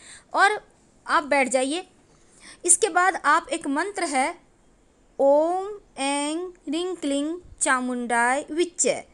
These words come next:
ओम ऐं ह्रीं क्लीं चामुंडाय विच्चे। इस मंत्र का जप एक करिए और एक लौंग माता रानी को अर्पित कीजिए। फिर मंत्र जपिए, फिर लौंग अर्पित कीजिए, यानी एक सौ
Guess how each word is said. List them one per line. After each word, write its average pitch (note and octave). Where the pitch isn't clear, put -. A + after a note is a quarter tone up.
ओम E4
ऐं C4+
ह्रीं F4
क्लीं D4+
चामुंडाय B3
विच्चे। B3+
इस G#4
मंत्र F#4
का E4
जप D#4+
एक D4
करिए D#4
और C4+
एक D4
लौंग D4+
माता A#3+
रानी A#3
को F4+
अर्पित G#4
कीजिए। F3
फिर F#4+
मंत्र G#4
जपिए, G#4
फिर A#3+
लौंग D4+
अर्पित D#4+
कीजिए, D#4+
यानी F#4+
एक A4
सौ G#4+